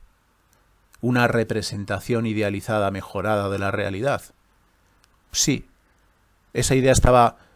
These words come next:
em, o, o bien, ¿qué era el arte?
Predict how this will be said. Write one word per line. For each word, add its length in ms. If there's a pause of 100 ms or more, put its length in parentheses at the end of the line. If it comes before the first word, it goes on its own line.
(140)
em, 760 (420)
o, 260
o 140
bien, 300 (100)
¿qué 140
era 120
el 100
arte? 460